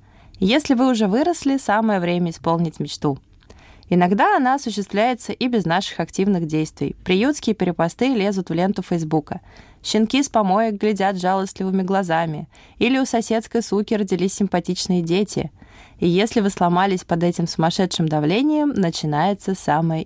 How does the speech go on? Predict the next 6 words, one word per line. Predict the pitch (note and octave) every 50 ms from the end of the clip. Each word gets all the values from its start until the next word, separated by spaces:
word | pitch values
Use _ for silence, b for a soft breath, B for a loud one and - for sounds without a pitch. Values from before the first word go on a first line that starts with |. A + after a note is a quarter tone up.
| -
интересное. | F3 E3 - - D#3 D#3 D#3+ D#3 D3+ - - D3+ C#3+ D3 D#3 C#3+ b b b b b b b b b
Что | - - - - D3 D#3 F3+ G3+ G#3+
делать | G3 D#3+ E3 E3+ F#3 G3+ G3 F3+ -
с | - -
новой | E3 D#3+ E3 E3+ E3 E3
собакой? | - - D#3+ D3 D#3 D#3 D3+ - - - -